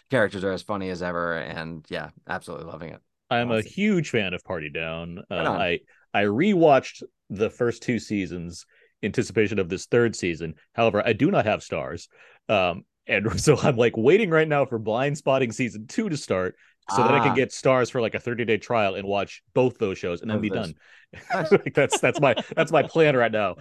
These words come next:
Speaker 1: It's the
Speaker 2: Even
Speaker 1: math. It's streaming math. I get it. Yeah.
Speaker 2: Yeah,
Speaker 3: Yeah.
Speaker 1: You gotta,
Speaker 2: even
Speaker 1: yeah,
Speaker 2: th-,
Speaker 1: balance
Speaker 2: even though
Speaker 1: out.
Speaker 2: I'm well within my rights to, like, request screeners as a critic and do what I can, and I probably will try that, but still,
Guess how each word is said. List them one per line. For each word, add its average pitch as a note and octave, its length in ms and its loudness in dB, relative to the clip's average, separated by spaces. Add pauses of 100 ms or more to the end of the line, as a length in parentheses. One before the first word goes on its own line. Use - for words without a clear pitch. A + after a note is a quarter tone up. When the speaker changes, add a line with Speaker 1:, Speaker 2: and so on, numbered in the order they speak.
(100)
Speaker 1:
It's A#3 120 -2
the A3 60 4
Speaker 2:
Even A3 80 6
Speaker 1:
math. A3+ 240 6
It's A#3+ 160 4
streaming A#3 340 6
math. A#2+ 280 2
I F#3 100 2
get A2+ 200 0
it. B2 140 0
Yeah. D#3 220 2
Speaker 2:
Yeah, G3+ 40 4
Speaker 3:
Yeah. C#3 140 4
Speaker 1:
You - 60 2
gotta, - 340 -6
Speaker 2:
even A#3 80 2
Speaker 1:
yeah, A3+ 100 6
Speaker 2:
th-, F#3+ 60 2
Speaker 1:
balance A#3+ 120 4
Speaker 2:
even B3 140 4
though G#3+ 200 8
Speaker 1:
out. D#3+ 180 6
Speaker 2:
I'm G#2 60 -4
well D#3 220 6
within D3+ 260 4
my C3 100 2
rights B2+ 300 -2
to, C3+ 80 -6
like, A2 180 -4
request B2+ 500 -4
screeners A#2 420 0
as G#2 100 -2
a G2 60 -6
critic A2 380 0
and F#2+ 100 -6
do G#2 120 0
what G#2 100 2
I F#2+ 100 0
can, G2 300 -4
and D3+ 100 -2
I B2 100 4
probably G#2+ 260 0
will G2 160 -2
try G2 220 -4
that, A2+ 260 0
but A#2 180 0
still, F2 320 -2